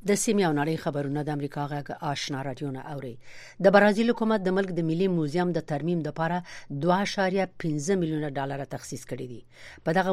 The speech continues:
موزیم کې، چې دوه سوه کاله لرغونتوب لري، پرون اور ولګېده او وسوځېده. په موزیم کې شاوخوا سل میلیونه تاریخي آثار وو، چې نوي فیصده سوځېدلي دي. په دې پیښه کې د چا د مړینې او ټپي کېدو خبر نه دی ورکړ شوی. برازیلیانو ویلي دي چې حکومت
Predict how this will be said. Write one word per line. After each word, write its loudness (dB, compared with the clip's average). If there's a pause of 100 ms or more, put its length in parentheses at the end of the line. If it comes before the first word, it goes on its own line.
موزیم 2
کې، 0
چې 0
دوه 2
سوه -2 (100)
کاله 2
لرغونتوب -2
لري، 0 (360)
پرون 4
اور 4
ولګېده 0 (240)
او 0
وسوځېده. -6 (400)
په 0
موزیم 0
کې -4
شاوخوا -2
سل 0 (100)
میلیونه 0 (100)
تاریخي -6
آثار 0
وو، -4 (260)
چې -2 (100)
نوي 0
فیصده -4
سوځېدلي -8
دي. -14 (380)
په 0
دې 0
پیښه 0
کې -2
د -4 (100)
چا -4
د -6
مړینې -2
او -4
ټپي -8
کېدو -6 (100)
خبر -4
نه 2
دی 0
ورکړ -8
شوی. -12 (540)
برازیلیانو 4
ویلي 4
دي 0
چې -2
حکومت -4